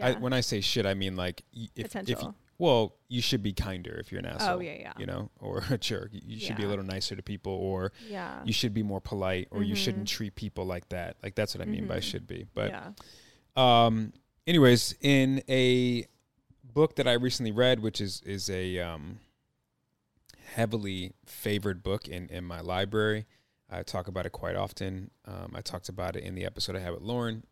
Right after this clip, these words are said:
Speaker 1: It's titled Us by Terrence Real.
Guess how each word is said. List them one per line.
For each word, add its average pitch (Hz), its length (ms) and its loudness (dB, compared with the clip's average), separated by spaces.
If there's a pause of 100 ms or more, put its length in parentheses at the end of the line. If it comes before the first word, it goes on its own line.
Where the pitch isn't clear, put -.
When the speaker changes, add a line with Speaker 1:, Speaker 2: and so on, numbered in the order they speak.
(120)
Speaker 1:
It's 95 300 -8 (180)
titled 92 460 -6 (160)
Us - 420 -2 (420)
by 95 100 -8
Terrence 98 440 -4
Real. 90 260 -6